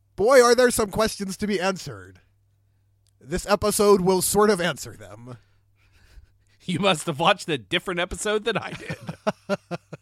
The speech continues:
Speaker 1: So the actual show opens on a space cave, I think?
Speaker 2: Uh, Dagobah.
Speaker 1: Fair. Although, actually, come to it,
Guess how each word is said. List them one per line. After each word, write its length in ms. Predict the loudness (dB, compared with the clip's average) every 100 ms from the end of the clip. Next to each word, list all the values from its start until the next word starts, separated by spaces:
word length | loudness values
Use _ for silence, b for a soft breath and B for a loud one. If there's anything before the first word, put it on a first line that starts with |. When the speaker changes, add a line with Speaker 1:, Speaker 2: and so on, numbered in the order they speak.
| b b b b b
Speaker 1:
So 220 | -4 0 0
the 140 | 0
actual 460 | -2 -2 -2 -2 -2
show 380 | 0 4 4 4
opens 720 | 2 0 -2 -6 -8 -16 -18 _ _ _ _ -8
on 380 | -4 -2 -2 -4
a 160 | -8 -8
space 460 | -10 -8 -6 -4
cave, 460 | -2 0 2 0 -4 _ _ _ _ _ _ _ _ _ _ _ _ _ -8
I 120 | -6
think? 440 | -2 0 -2 -4 -20 _ _ _ _ _ -2
Speaker 2:
Uh, 160 | 0 0
Dagobah. 540 | 0 0 0 -4 -4 -6 _ _ _ _ _ _ _ _ _ _ _
Speaker 1:
Fair. 360 | -2 0 -2 0
Although, 260 | 2 2
actually, 560 | 2 0 0 0 2 0
come 240 | 0 -2 0
to 180 | 2 2
it, 180 | 0